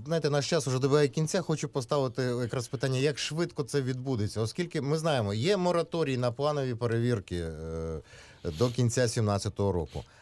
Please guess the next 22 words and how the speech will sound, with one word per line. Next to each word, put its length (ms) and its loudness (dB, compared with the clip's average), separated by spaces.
Але 380 2
позапланові 1000 2
вони 460 0
дозволяються, 840 0
якщо, 280 -4
ну, 80 -4
там 240 0
певні 260 2
умови 400 2
ви-, 160 -4
витримані. 540 -2
Чи 120 -2
можемо 320 2
ми 100 4
очікувати, 480 2
що 120 -4
зараз 220 2
почнуться 400 -2
якісь 240 -2
такі 180 -6
податкові 460 -4
облави 600 0